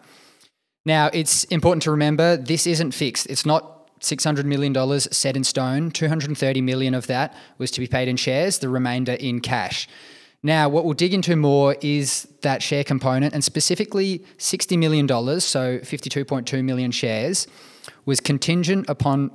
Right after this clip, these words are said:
Tower Hill achieving first production. Now, both St Barbara and Genesis make it pretty hard to find out what's going on at, at Tower Hill. So we had to do a bit of digging, but eventually there is a slide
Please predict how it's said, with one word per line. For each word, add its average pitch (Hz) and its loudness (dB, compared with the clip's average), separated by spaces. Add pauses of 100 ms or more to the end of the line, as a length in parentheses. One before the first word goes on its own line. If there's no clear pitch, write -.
(140)
Tower 156 4
Hill 131 2 (280)
achieving 135 0
first 135 0
production. 120 -2 (880)
Now, 151 4 (200)
both 180 6
St 180 2
Barbara 180 4
and 170 2
Genesis 147 4 (140)
make 156 0
it 165 -2
pretty 262 0
hard 156 2
to 151 2
find 143 0
out 127 -2
what's 151 0
going 156 2
on 139 2
at, 123 -2
at 135 -4
Tower 131 2
Hill. 113 -2
So - -2
we 151 2
had 185 2
to 233 0
do 202 6
a 185 4
bit 160 2
of 139 2
digging, 135 2
but 147 2
eventually 170 2
there 165 4
is 160 2
a 165 2
slide 135 2